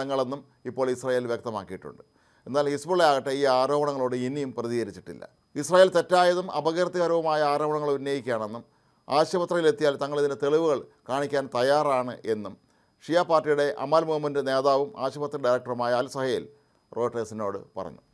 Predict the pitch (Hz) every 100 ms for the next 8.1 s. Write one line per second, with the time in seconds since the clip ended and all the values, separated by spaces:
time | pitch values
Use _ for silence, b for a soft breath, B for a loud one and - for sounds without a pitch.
0 | - 147 185 214 208 196 _ _ - 151
1 | 196 175 160 151 147 143 135 143 165 156
2 | 160 156 156 - 165 185 180 160 - b
3 | b b b - 135 139 139 135 131 135
4 | 127 113 131 120 120 - 120 123 123 123
5 | - - 113 117 117 117 110 107 b -
6 | 110 113 110 104 117 110 110 110 - b
7 | b b b 160 175 170 214 202 170 151
8 | 147